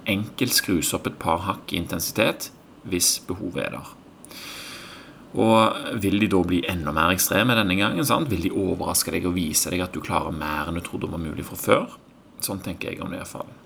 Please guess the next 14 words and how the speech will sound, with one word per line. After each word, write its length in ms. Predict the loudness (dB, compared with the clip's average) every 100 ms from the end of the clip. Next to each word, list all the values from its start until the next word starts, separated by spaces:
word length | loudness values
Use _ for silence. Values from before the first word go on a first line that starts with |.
| -12
Og 80 | -6
når 140 | -2
en 80 | 0
intens 320 | 0 -2 -2 0
periode 380 | 0 2 2
er 80 | 2
over, 320 | 2 4 4 2
sånn 400 | 0 -2 -4 -8 -14 -18 -10
som 160 | -4 0
det 120 | 4
er 60 | 4
nå, 120 | 2 0 -2 -4 -2 -2
akkurat 280 | 0 0 0
sånn 220 | 2 0